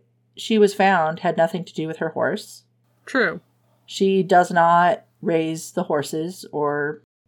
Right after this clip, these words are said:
Speaker 1: think about the horses at all, really.
Speaker 2: Doesn't Grayson, like, get on a faster ship, too? They take a sail ship, but he gets on, like, a steamer or something.
Speaker 1: Yes.
Speaker 2: Which I thought was, like, okay. <laughs>
Speaker 1: She had to take, I think, a different ship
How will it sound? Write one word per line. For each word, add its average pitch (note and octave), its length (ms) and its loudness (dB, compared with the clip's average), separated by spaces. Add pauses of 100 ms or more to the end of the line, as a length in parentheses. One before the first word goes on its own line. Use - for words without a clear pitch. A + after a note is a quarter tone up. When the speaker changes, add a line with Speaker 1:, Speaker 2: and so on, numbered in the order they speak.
(180)
Speaker 1:
think F#3 280 -2
about D#3+ 240 4
the E3 80 -4
horses D3 360 -2
at C3 80 -2
all, C#3 280 2
really. C3 440 -6 (440)
Speaker 2:
Doesn't C4+ 300 -2
Grayson, C4+ 340 0
like, A3 180 0
get G3+ 160 0
on G#3+ 160 4
a F#3+ 80 0
faster G3+ 500 0
ship, - 420 -6
too? F#3+ 420 -4 (180)
They A#3 180 2
take A#3+ 280 -2
a G3 80 0
sail F#3 440 -2
ship, A3 300 -4
but - 100 -12
he G3 120 -10
gets G#3 240 -2
on, F#3+ 180 -2
like, E3+ 160 -6
a E3+ 60 -4
steamer F3+ 520 -4
or F#3+ 100 -8
something. G3 540 -6 (460)
Speaker 1:
Yes. - 480 -4 (300)
Speaker 2:
Which - 100 -20
I F#3+ 80 -14
thought F#3 240 -10
was, F#3 300 -8 (440)
like, E3+ 240 -14
okay. F3+ 460 -10 (220)
<laughs> - 320 -2 (480)
Speaker 1:
She - 220 -4
had C#4+ 200 0
to B3+ 60 -4
take, A3 300 0 (100)
I F3 120 -8
think, F#3 240 -8
a F3 60 -4
different E3+ 340 -8
ship E3 340 -6